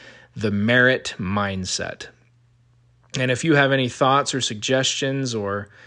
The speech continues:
talking points that you'd like to hear me discuss, the email address to this podcast is going to be <coughs> not a bunch of coughing.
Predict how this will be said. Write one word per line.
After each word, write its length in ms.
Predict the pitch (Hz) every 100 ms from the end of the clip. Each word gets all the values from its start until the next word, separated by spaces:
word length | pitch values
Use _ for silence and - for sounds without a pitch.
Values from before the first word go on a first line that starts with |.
| - _ -
talking 500 | 143 131 - 127 120
points 560 | - 110 123 - - - _ _ _ _ _ _ _
that 100 | 113
you'd 220 | 104 120 120
like 200 | 113 -
to 100 | 101
hear 140 | 113
me 140 | 110
discuss, 680 | 101 101 - 104 123 - - - _
the 500 | 113 107 110 107 107 -
email 380 | 135 135 117 113
address 380 | 110 110 113 -
to 100 | -
this 200 | 110 110
podcast 840 | - 107 107 - 120 160 - - - _ _ _ _ _ _ _ _ _ - - - - - _ -
is 160 | 117 113
going 340 | 123 117 117
to 120 | -
be 560 | 113 120 113 113 110 110 - _ _ _ _ _ _ _ -
<coughs> 640 | - 1077 - - - 1077 233 135 107 101 _ _ _ _ _ _ _ - - - 147 101 98 _ _ _ _ _ _ - - - -
not 220 | 135 139
a 40 | 131
bunch 220 | 127 120
of 60 | 95
coughing. 480 | 117 110 113 110